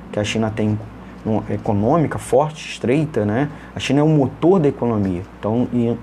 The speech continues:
então ela não exporta só para o, impo-, importa só do Brasil, importa de outros países. Então,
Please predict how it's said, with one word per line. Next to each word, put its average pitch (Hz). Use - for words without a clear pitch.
então 113
ela 127
não 117
exporta 151
só 131
para 107
o, 107
impo-, 107
importa 110
só 110
do 101
Brasil, 92
importa 107
de 113
outros 113
países. 110
Então, 202